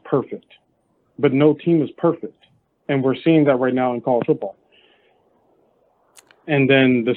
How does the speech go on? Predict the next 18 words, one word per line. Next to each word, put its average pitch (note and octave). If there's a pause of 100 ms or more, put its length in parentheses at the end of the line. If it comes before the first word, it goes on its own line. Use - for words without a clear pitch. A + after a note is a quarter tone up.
second E3+
question C#3+
is, B2 (920)
how E3+
come G#3 (280)
with C#3+
Jackson C#3+
Dart, C3 (1900)
Graham D3
Harrell E3+
is A#2
willing E3+
to D#3
give D#3
him D#3+
read C3
option C3+
plays, D3